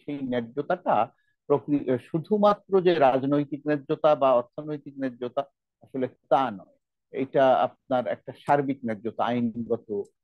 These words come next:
বা অধিকারের, freedom of expression, সবকিছুর ন্যায্যতাই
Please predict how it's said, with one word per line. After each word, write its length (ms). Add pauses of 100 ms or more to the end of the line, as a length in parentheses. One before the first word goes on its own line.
(160)
বা 180
অধিকারের, 640 (140)
freedom 240
of 140
expression, 720 (100)
সবকিছুর 520
ন্যায্যতাই 720